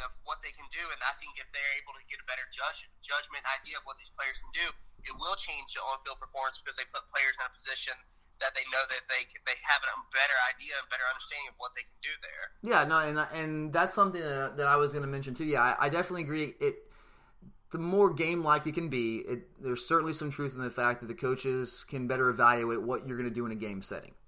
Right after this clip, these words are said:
Speaker 2: Okay, it's not exactly a game, but it's, it's more, like you said, more so than, than a scrim-, than just some regular closed scrimmage, something like that. Uh, I, I guess I would kinda have to distinguish between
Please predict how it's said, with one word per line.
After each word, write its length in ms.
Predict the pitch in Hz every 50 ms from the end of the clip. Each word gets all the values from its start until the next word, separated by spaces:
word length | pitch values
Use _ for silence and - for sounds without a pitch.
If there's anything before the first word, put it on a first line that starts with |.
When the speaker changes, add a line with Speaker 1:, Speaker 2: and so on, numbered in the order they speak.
| - - - -
Speaker 2:
Okay, 120 | - 123
it's 140 | 123 - -
not 160 | 139 127 120
exactly 400 | 107 110 139 151 165 160 175 165
a 60 | 160
game, 400 | 143 151 156 156 151 151 151 143 - - - - -
but 300 | 120 131 131 127 123 - -
it's, 500 | 120 123 120 - - - - - - - -
it's 320 | 147 139 - - - - 170
more, 260 | 156 147 156 160 147 147 -
like 120 | 143 139 139
you 60 | 139
said, 180 | 143 135 123
more 240 | 123 135 135 139 135
so 280 | 131 - 135 127 127 123
than, 420 | 117 120 117 113 113 113 110 104 - - - - - - -
than 140 | 123 123 117
a 40 | 110
scrim-, 380 | - - - 139 127 - -
than 140 | 127 127 127
just 160 | 123 120 -
some 240 | 143 131 123 113 101 - - - - - -
regular 380 | 139 139 135 135 131 123 117
closed 320 | - - 143 135 123 123 -
scrimmage, 480 | - - 120 95 90 - - - - -
something 260 | - - 139 139 127 113
like 200 | 101 98 98 -
that. 260 | 104 78 58 - - - - - - - - - -
Uh, 280 | - 147 147 143 135 - -
I, 160 | - 73 80 - - -
I 40 | 196
guess 200 | 254 269 294 -
I 80 | 269 269
would 300 | 247 226 175 - - -
kinda 180 | 190 202 180
have 120 | 175 175 -
to 80 | 165
distinguish 380 | 147 143 - - 170 165 156 127
between 360 | 135 147 147 143 135 135 127